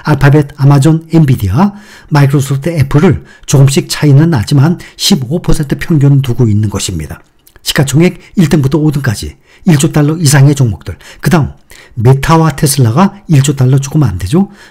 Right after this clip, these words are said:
나머지 다섯 종목 말고 이 메타, 테슬라까지 합해서 매그니피센트 세븐이에요. 메타와 테슬라는 약 십 퍼센트 정도씩 둡니다. 비중을. 그렇게 해서 빅테크주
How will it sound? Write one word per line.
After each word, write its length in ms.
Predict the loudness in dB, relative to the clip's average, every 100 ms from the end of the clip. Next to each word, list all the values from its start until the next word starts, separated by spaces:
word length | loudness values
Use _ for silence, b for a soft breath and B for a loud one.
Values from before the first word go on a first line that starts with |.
| -2
나머지 480 | 2 2 2 -2 -6 -14
다섯 260 | -6 -4 -2
종목 280 | 0 2 2
말고 400 | 2 2 0 B B
이 180 | 0 0 2
메타, 320 | 0 0 -4
테슬라까지 600 | -2 -2 0 0 -2 -4
합해서 500 | -2 0 0 0 -2 B B B
매그니피센트 920 | 0 4 4 0 -4 -10 -6 -6 -4
세븐이에요. 840 | -4 -2 0 2 2 0 2 0 -2 B B B
메타와 480 | 0 2 2 -2 0
테슬라는 540 | -2 0 2 2 0 B B -8
약 180 | -8 -8 _
십 260 | -8 -8 -2
퍼센트 360 | 0 0 -2
정도씩 560 | 0 0 0 -4 -8 -10 b -6 0
둡니다. 460 | 2 0 -6 -10
비중을. 400 | -4 -4 -4 -10 -16 _ B B B -2
그렇게 400 | 0 0 0 -2
해서 400 | 0 0 -2 -10 _ b b b b
빅테크주 640 | 0 0 0 -4 -2 -2